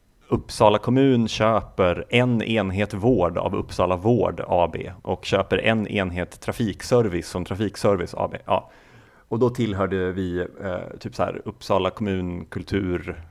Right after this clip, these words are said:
A B eller något sånt där och skulle sälja då enheten Kultur. Ehm, men jag tillhörde en ganska brokig enhet för att den bestod av liksom fria kulturskapare. Så vi skulle liksom piskas in i en line med det här nya kommersiella budskapet.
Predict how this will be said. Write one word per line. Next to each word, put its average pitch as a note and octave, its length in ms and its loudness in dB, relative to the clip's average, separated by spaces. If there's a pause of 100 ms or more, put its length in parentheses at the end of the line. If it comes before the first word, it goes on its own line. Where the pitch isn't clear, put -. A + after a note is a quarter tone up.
(160)
A F2+ 240 0
B - 140 -4 (140)
eller F#2+ 120 -6
något F#2+ 120 -10
sånt F#2 140 -18
där G2 100 -4
och G2+ 100 -10
skulle F#2 180 -8
sälja F2+ 280 0
då F2+ 180 -2
enheten F#2 680 -4
Kultur. G2+ 600 -2 (640)
Ehm, F#2+ 440 -2 (300)
men A2+ 160 2
jag B2 200 6
tillhörde G2+ 400 2
en F#2+ 120 -2
ganska F#2+ 260 -2
brokig A#2 580 -2
enhet F2+ 560 -4
för - 160 -4
att - 380 -6 (360)
den G2 160 0
bestod F#2 360 -2
av F2 140 2
liksom F2+ 360 -4
fria F2+ 400 0
kulturskapare. G#2+ 920 -2
Så - 120 -8
vi G#2 140 0
skulle G2 240 -4
liksom G2 260 -6
piskas - 420 -4
in G2 180 0
i G2 40 2
en G2 120 0
line G#2 340 4
med F2+ 100 -2
det F2 40 -2
här F2+ 120 0
nya F2+ 280 0
kommersiella F#2 520 -2
budskapet. F2+ 640 -6